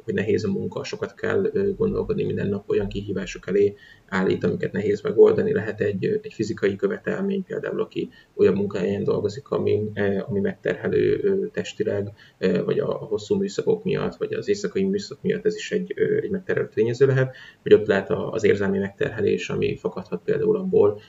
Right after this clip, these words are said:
ö, mondjuk egészségügyi dolgozóknál, hogy, ö, hogy, ö, olyan, ö, paciensekkel, betegekkel kell dolgozni, akik, ö, ö, nehéz állapotban vannak, ahol olyan osztályokban, ahol, ö, például gyakori a halálozás,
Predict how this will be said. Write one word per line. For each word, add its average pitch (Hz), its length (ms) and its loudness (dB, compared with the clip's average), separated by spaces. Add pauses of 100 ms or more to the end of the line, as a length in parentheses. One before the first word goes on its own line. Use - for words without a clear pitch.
(140)
ö, 98 100 -2
mondjuk 95 240 -2
egészségügyi 98 480 -2
dolgozóknál, 98 720 0
hogy, 92 320 -4
ö, 98 120 2 (120)
hogy, 98 240 -4
ö, 95 160 2 (340)
olyan, 98 340 0
ö, 95 280 -2 (140)
paciensekkel, 101 640 -4
betegekkel - 540 -6
kell - 160 -6
dolgozni, - 720 0
akik, - 420 -8
ö, 98 160 2 (360)
ö, 98 800 2 (100)
nehéz 101 340 -2
állapotban 101 500 0
vannak, 104 420 -2
ahol 110 460 0
olyan 101 160 2
osztályokban, - 540 -4
ahol, - 300 -4
ö, - 80 -12
például - 260 -2
gyakori - 300 -2
a - 80 -6
halálozás, 101 720 -2